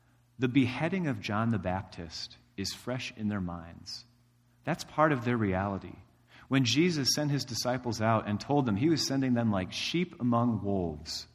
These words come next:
it's with the full knowledge that they are being sent out into a world where people are beheaded if they ruffle the wrong feathers. Herod is terrified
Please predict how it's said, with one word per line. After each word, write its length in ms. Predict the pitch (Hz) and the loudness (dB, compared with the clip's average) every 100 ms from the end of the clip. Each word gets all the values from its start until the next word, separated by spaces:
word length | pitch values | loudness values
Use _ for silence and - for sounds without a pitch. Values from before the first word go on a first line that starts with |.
| _ _ _ _ _ _ - | _ _ _ _ _ _ -6
it's 180 | 143 156 | -2 0
with 120 | 151 | 0
the 80 | 147 | -2
full 280 | - 160 160 | 2 4 4
knowledge 480 | 135 147 117 92 | 6 4 4 0
that 180 | 104 113 - - | 0 -2 -4 -4
they 180 | 117 170 | 2 4
are 80 | 165 | 4
being 240 | 131 113 | 4 2
sent 380 | 110 - 151 - | 2 -2 -2 0
out 300 | 127 131 - - - - _ | 0 0 0 -10 -20 -20 _
into 320 | 151 165 165 151 | -2 0 2 2
a 40 | |
world 580 | 117 117 113 113 104 101 | 4 4 4 2 0 0
where 380 | 104 101 101 - - - _ _ _ _ | 2 2 0 -4 -18 -20 _ _ _ _
people 300 | - 165 151 | -8 -6 -4
are 100 | 139 | -2
beheaded 480 | 123 123 - 131 78 - - _ _ - - _ - | 0 0 0 -4 -6 -14 -20 _ _ -20 -20 _ -8
if 180 | 110 | -6
they 120 | 107 95 | -2 0
ruffle 340 | 120 120 127 | 0 0 -2
the 100 | 107 | -2
wrong 300 | 92 92 92 | 0 0 -2
feathers. 640 | - 87 78 69 - - - - _ _ - _ _ _ _ _ _ _ _ _ _ _ _ | -4 -6 -6 -12 -12 -14 -16 -20 _ _ -20 _ _ _ _ _ _ _ _ _ _ _ _
Herod 460 | - 151 107 73 - - - _ _ _ - | 2 4 4 0 -8 -18 -20 _ _ _ -6
is 420 | 98 92 90 - - _ - | -2 -2 -4 -10 -18 _ -8
terrified 760 | - 110 87 82 - - - | -4 -2 -4 -6 -8 -10 -18